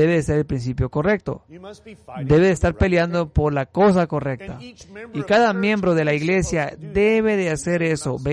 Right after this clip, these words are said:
Speaker 2: supposed to
Speaker 1: no
Speaker 2: fight.
Speaker 1: debemos de
Speaker 2: Say,
Speaker 1: pelear.
Speaker 2: "No."
Speaker 1: Él dijo, si unos dicen, "No, no debemos de
Speaker 2: Still
Speaker 1: pelear."
Speaker 2: listening?
Speaker 1: Él dijo que sí debemos. ¿Todavía está escuchando?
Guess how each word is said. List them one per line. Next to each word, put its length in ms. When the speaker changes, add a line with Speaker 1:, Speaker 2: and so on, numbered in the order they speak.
Speaker 2:
supposed 140
to 60
Speaker 1:
no 120
Speaker 2:
fight. 100
Speaker 1:
debemos 400
de 80
Speaker 2:
Say, 80
Speaker 1:
pelear. 360
Speaker 2:
"No." 80
Speaker 1:
Él 120
dijo, 360
si 120
unos 320
dicen, 280
"No, 120
no 80
debemos 180
de 80
Speaker 2:
Still 40
Speaker 1:
pelear." 220
Speaker 2:
listening? 220
Speaker 1:
Él 100
dijo 200
que 140
sí 120
debemos. 440
¿Todavía 200
está 120
escuchando? 480